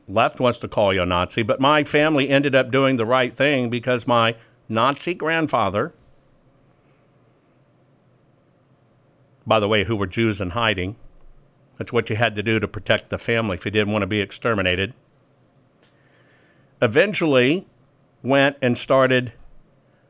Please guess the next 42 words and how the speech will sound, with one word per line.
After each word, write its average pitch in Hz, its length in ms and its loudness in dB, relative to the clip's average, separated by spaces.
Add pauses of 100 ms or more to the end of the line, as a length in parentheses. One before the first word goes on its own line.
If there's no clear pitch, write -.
(140)
a 123 60 0
brand 156 380 2
new 117 140 2
identity 92 680 0 (1120)
given 143 280 0
to 143 120 -2
him 143 200 2
by 120 120 4
the 123 160 -2
Allies 110 520 0
because 107 320 -4
he 120 80 -2
was 110 220 -4
the 107 80 -4
one 107 420 0 (480)
helping 139 500 0
them 110 300 2
understand 117 840 -2
where 104 80 0
the 98 160 -4
axis 107 640 -6 (840)
of 104 160 2
evil 113 360 0
was 95 460 0
and 104 160 -2
knowing 107 280 2
where 107 140 -2
all 104 140 2
the 95 80 -6
troop 123 300 -4
movements 95 440 -6
was. 101 300 -2
And 110 100 -4
they 123 100 -2
had 139 180 -2
to 139 60 -2
relocate 123 540 -2
him, 110 120 0
and 98 180 -4 (580)
we 117 140 0
were 107 140 0
told 110 480 0